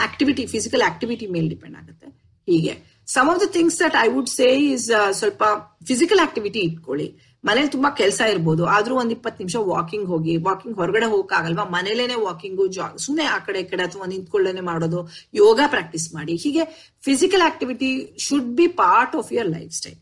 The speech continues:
ಅದೊಂದ್ ಮಾತ್ರ ನಾನು ಎಲ್ಲಾರ್ಗೂ ಕೇಳ್ಕೊತೀನಿ, ಮಾಡೇ ಮಾಡ್ಬೇಕು ನೀವು ಅಂತ. ಆಮೇಲೆ ಸ್ವಲ್ಪ ಹಾಳು ಮುಳು ಹೊರಗಡೆ ಇದು ತಿನ್ನೋದು ಸ್ವಲ್ಪ ಕಡಿಮೆ ಮಾಡಿ. ಮನೆದು,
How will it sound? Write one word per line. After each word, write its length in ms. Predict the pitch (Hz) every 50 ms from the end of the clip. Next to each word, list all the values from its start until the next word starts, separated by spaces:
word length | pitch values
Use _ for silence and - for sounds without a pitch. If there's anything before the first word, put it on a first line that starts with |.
| _ _ -
ಅದೊಂದ್ 420 | 185 202 196 233 240 262 277 277
ಮಾತ್ರ 260 | 269 247 247 - 233
ನಾನು 440 | 247 233 214 190 190 196 185 170 160
ಎಲ್ಲಾರ್ಗೂ 460 | 160 165 165 180 208 233 247 247 277
ಕೇಳ್ಕೊತೀನಿ, 720 | 269 - 202 185 196 190 - 175 165 - 147 156 165 - - 180
ಮಾಡೇ 400 | 165 170 185 196 196 196 240 277
ಮಾಡ್ಬೇಕು 560 | 262 202 165 160 170 185 220 220 - - -
ನೀವು 260 | - - 156 160 160
ಅಂತ. 200 | 151 151 - - - - _ _ _ _ _ _ _ -
ಆಮೇಲೆ 720 | 233 294 302 294 285 277 285 302 311 311 285 262 247 233 226 214
ಸ್ವಲ್ಪ 300 | 196 - 247 226 - -
ಹಾಳು 380 | 226 220 220 214 233 233 247 247
ಮುಳು 480 | 247 240 233 233 233 233 233 - - 190
ಹೊರಗಡೆ 340 | 190 202 202 202 220 226
ಇದು 160 | 226 208 214 202
ತಿನ್ನೋದು 280 | - 202 196 214 220
ಸ್ವಲ್ಪ 260 | - 320 339 339 -
ಕಡಿಮೆ 180 | 339 - - 233
ಮಾಡಿ. 460 | - - _ _ _ _ _ _ _ _ _ _
ಮನೆದು, 560 | _ _ 466 _ _ - 440 320 - _ _